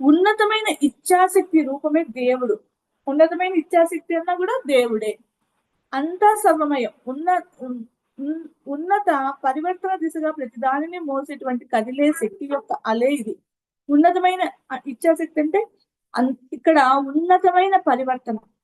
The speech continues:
దిశగా ప్రతి దానిని మోసేటువంటి కదిలే శక్తి. ఉన్నతమైన పరివర్తన అంటే మనము, ఆ ఉన్-, ఉన్నతమైన పరివర్తన అంటే ఎలా ఉంటుంది? మనం ఆ మాట ఆలోచన ఉన్నతంగా ఉంటుంది.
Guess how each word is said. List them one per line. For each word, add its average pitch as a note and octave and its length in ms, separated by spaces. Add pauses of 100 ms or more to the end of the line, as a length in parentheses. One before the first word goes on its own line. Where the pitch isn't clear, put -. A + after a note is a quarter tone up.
(120)
దిశగా C#4+ 400
ప్రతి D4 320
దానిని E4+ 460
మోసేటువంటి C#4+ 720
కదిలే C4 400
శక్తి. A#3 400 (640)
ఉన్నతమైన F#4 640
పరివర్తన B3 500
అంటే B3+ 360 (520)
మనము, D4 600 (1160)
ఆ D#4 40
ఉన్-, D4+ 240 (240)
ఉన్నతమైన F4+ 500
పరివర్తన D#4 520
అంటే D4 220
ఎలా D#4 280
ఉంటుంది? D#4+ 360
మనం D4 260 (220)
ఆ B3+ 200
మాట C4+ 360
ఆలోచన D#4 540
ఉన్నతంగా F#4 600
ఉంటుంది. A3 460